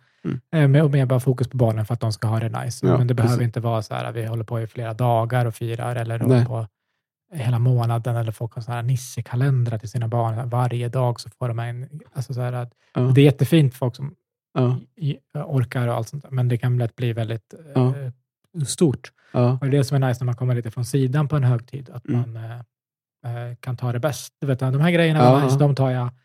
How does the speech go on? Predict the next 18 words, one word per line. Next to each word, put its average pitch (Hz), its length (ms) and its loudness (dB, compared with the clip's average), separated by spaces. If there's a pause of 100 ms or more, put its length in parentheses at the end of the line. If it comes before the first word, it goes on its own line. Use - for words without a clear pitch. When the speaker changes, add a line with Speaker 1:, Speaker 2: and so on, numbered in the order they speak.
(160)
Speaker 1:
Ja. 123 80 -4
Speaker 2:
Om 135 120 4
det 139 60 8
är 135 40 10
något 127 140 6
som 143 140 2
inte 123 160 2
är - 20 0
så 123 100 -2
nice 113 220 -2
så 120 120 -6
kan 117 100 -8
man 117 80 -8
liksom 113 200 -10
skita 117 300 -8
i 117 40 -8
det. 113 180 -14 (100)
Speaker 1:
Ja. 120 140 -2